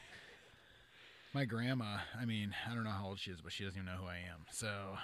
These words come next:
Speaker 2: I mean, it's, you really have a whole spectrum of once you hit a certain age, shit can start going downhill pretty quick.
Speaker 1: I know, and I
Speaker 2: So
Speaker 1: know. Uh, so I just think that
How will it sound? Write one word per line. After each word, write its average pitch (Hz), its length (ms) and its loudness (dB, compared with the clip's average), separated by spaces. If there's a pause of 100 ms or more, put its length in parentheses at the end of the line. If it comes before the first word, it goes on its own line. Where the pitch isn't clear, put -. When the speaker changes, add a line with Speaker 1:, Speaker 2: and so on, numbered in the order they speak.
(500)
Speaker 2:
I 110 100 2
mean, 104 160 2
it's, - 280 -4
you 120 140 4
really 120 280 4
have 107 180 2 (460)
a 110 100 -2
whole 110 180 0
spectrum 101 680 0
of 92 360 -2 (720)
once 101 240 0
you 101 60 2
hit 98 120 4
a 92 60 0
certain 92 320 0
age, 92 540 -2 (420)
shit 92 240 -2
can 92 120 -4
start 71 220 -4
going 87 160 -4
downhill 85 340 -2
pretty 80 200 -6
quick. - 340 -6 (180)
Speaker 1:
I 170 100 4
know, 202 100 0 (100)
and 185 140 4
I 214 120 4
Speaker 2:
So 240 40 2
Speaker 1:
know. 254 200 6
Uh, 120 260 6
so 185 200 4
I 170 120 8
just 165 280 0
think 180 180 2
that 165 160 8